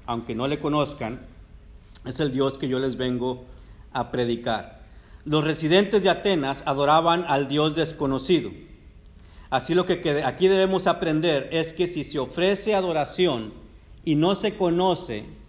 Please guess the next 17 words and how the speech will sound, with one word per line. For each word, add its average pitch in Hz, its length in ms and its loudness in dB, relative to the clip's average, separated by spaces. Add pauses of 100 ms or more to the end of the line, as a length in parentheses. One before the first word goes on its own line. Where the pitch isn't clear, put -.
(480)
a 127 220 -2
quién 196 320 4
se 202 160 0
está 170 520 4
adorando, 160 600 2 (800)
amén, 147 420 -2 (480)
tal 208 320 6
culto 196 560 2 (480)
carece 165 560 2
totalmente 160 1120 0
de 131 180 0
sentido. 123 640 -4 (1040)
Amén. 123 300 -8 (800)
Cuando 156 320 4
nosotros 196 720 2
estamos 180 680 2
adorando, 151 760 2